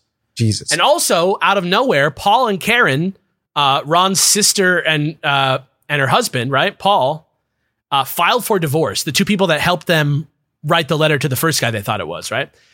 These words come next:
Speaker 2: They
Speaker 1: Hmm.
Speaker 2: filed for divorce because Paul found out that his wife had been cheating on him. And because of that, Paul was able to get full custody of the kids. He was able to get the house. And Karen now ended up moving into a trailer in Mary's backyard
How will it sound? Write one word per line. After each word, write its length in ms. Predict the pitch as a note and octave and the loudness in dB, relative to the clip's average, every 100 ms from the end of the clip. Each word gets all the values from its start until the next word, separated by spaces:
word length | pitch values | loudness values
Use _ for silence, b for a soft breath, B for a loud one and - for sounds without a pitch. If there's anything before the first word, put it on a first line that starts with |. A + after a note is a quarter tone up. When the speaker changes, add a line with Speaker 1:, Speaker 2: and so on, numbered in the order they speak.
| b | b
Speaker 2:
They 140 | F3+ C3+ | 2 4
Speaker 1:
Hmm. 60 | |
Speaker 2:
filed 260 | C3 B3 A#3+ | 4 2 2
for 100 | A3 | -2
divorce 500 | F3 D#3 D3 D#3 - b | 0 0 0 0 -6 b
because 300 | - D#3 D#3 | -8 -4 -2
Paul 320 | - - F#3 A3 | -4 0 0 2
found 260 | F#3+ E3 | 0 2
out 160 | C#3+ C#3 | 2 0
that 80 | C3+ | -2
his 140 | A2+ | -2
wife 300 | C3 F#3+ F3+ | 0 0 0
had 100 | D3 | -2
been 160 | C3 A#2 | -2 0
cheating 340 | - B3 F3 | 0 2 2
on 180 | C3+ A#2+ | 2 2
him. 280 | A#2+ C#3+ - _ _ _ _ _ _ - | 0 -2 -6 _ _ _ _ _ _ -4
And 400 | D3 C#3+ C#3 D#3 | 0 0 -2 -4
because 320 | D3+ G#3 C#4+ | -2 0 0
of 80 | C4+ | 0
that, 280 | D#3 C#3 - | 0 0 -2
Paul 220 | G3 G3+ | 0 0
was 140 | G#3+ | 0
able 140 | F#3+ E3+ | 0 -2
to 100 | D3+ | -2
get 220 | E3 E3+ | -2 -4
full 320 | - - G#3+ | -6 -2 0
custody 340 | G3+ A3 - A3 | 2 0 0 -2
of 80 | |
the 60 | F#3+ | -2
kids. 460 | - E3 C#3 C3 - b _ | 0 0 2 -2 -8 b _
He 100 | D#3 | -4
was 140 | C3+ | -2
able 160 | E3 F3+ | 0 2
to 60 | |
get 140 | D#3+ C#3+ | 0 -2
the 60 | |
house. 520 | B2 F3 D3+ C3+ - - b b _ | -2 0 2 0 -2 -6 b b _
And 160 | C#3+ D3 | -6 -4
Karen 500 | - A#3 C4 D3+ C#3+ | 0 2 2 0 0
now 280 | C3 A#2+ D3 | 0 0 0
ended 220 | E3 E3 | -2 0
up 80 | D#3+ | 0
moving 480 | C#3+ D#3+ G3+ A3 G3+ | 0 0 2 2 -2
into 420 | - F#3 F#3+ - | 0 -2 0 -2
a 40 | C#3+ | -2
trailer 880 | - - F3+ A3 F#3 C#3+ C3+ C#3+ _ - | -2 -2 0 2 2 2 0 -2 _ -2
in 260 | D#3+ D3+ | 0 2
Mary's 460 | D3+ F3+ G#3 C#3 C3 | 2 2 2 0 -2
backyard 580 | - C3+ C3 B2+ F2 | 0 -2 0 -2 -2